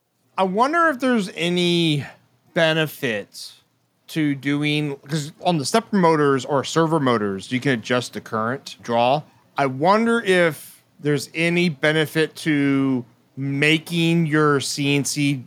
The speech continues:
a constant load in terms of stability,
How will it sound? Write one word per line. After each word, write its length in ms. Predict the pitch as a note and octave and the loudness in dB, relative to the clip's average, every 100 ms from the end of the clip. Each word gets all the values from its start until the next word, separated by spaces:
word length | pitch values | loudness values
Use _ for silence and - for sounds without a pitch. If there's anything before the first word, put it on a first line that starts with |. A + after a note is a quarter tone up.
| - | -6
a 180 | C#3 A#2 | -2 -2
constant 800 | - - C#3 C3+ C3 - C3 A2+ | -4 -4 0 0 0 -4 -6 -6
load 580 | A2 A2+ A#2 G2+ F2+ E2+ - _ _ _ - | -6 0 2 2 -4 -10 -16 _ _ _ -10
in 140 | B2+ | -10
terms 440 | - - C#3+ C#3 | -8 -4 -4 -4
of 120 | B2+ A2 | -6 -10
stability, 760 | - G#2+ - A2 G#2 F2 C#2 | -10 -10 -8 -6 -6 -10 -20